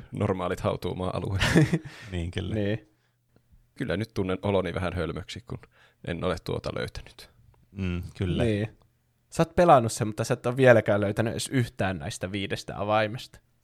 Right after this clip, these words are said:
Speaker 2: Niin.
Speaker 1: Niin.
Speaker 2: Yksi olisi vielä jaossa, ainakin tämän tarinan mukaan toistaiseksi.
Speaker 3: Niin.
Speaker 2: Vai
Speaker 1: Aa,
Speaker 2: aikooko
Speaker 1: totta.
Speaker 2: Juuso tehdä muutoksen tähän tarinaan vielä?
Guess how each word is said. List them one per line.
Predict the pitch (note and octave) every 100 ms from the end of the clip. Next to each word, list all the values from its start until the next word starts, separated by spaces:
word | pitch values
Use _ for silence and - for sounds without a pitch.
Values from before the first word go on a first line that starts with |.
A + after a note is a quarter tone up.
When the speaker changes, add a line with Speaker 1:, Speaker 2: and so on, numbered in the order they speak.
| _ _ _ B2
Speaker 2:
Niin. | A2 B2+
Speaker 1:
Niin. | F#2+ F#2 C#3
Speaker 2:
Yksi | C3 -
olisi | G#2+
vielä | A2+ G#2
jaossa, | G#2 G2 F2 - -
ainakin | F#2+ G2+ G#2+
tämän | A2 G#2+ G2+
tarinan | F2+ F2 E2+ - _
mukaan | G2+ - F#2
toistaiseksi. | F2+ G#2+ G2 F2 F2 F2 - E2 _ _
Speaker 3:
Niin. | B2 A#2+
Speaker 2:
Vai | F#2+ F2 -
Speaker 1:
Aa, | -
Speaker 2:
aikooko | E2+ D#2+ F2+ F2
Speaker 1:
totta. | F#2+ F#2+ - _ -
Speaker 2:
Juuso | A2 G#2+
tehdä | G2+ F#2 _ _ F2
muutoksen | G2 G#2+ G#2 G2 - E2
tähän | E2
tarinaan | E2 F2+ F2 E2+
vielä? | F2 F#2+